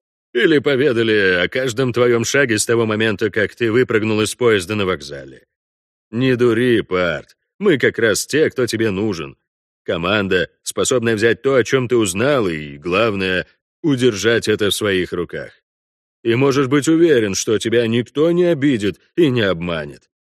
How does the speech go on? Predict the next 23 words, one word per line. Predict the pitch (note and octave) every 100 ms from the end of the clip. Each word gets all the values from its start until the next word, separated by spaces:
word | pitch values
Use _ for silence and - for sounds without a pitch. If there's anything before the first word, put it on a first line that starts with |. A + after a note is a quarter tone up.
| _ _ -
Место | F2+ F#2+ G2+
в | F#2+
команде | G#2 G#2+ G2 F#2
техника | G#2 G2 G2+ F#2
Большого | F#2+ - F#2+
Киева | F2+ A#2+ A2+ F#2+
тебе | F2 G2 A2+ G#2+
гарантировано. | A#2 A2+ G#2+ - D#3 F#2 C#2+ C2 A#1+ _ _ _ _
Тем | G2 G2+
более, | B2+ G#2+
что | - G2
я | F#2+ G2+ F2+ - -
уже | C#3 C3+
убедился | B2+ B2+ C3 G2 B2+ -
в | C3+
твоих | C3+ A#2 G#2+
способностях. | - B2 G#2+ G2+ D#2+ C#2+ C2+ - - - _ _ _ _ -
От | F2+ -
подобной | G#2 G2+ C3 C3
сделки | G2+ C#3 C3+ C3+
выиграешь | A#2 C#3 A#2+ G#2+ -
и | G2+
ты, | - F#2 D#3+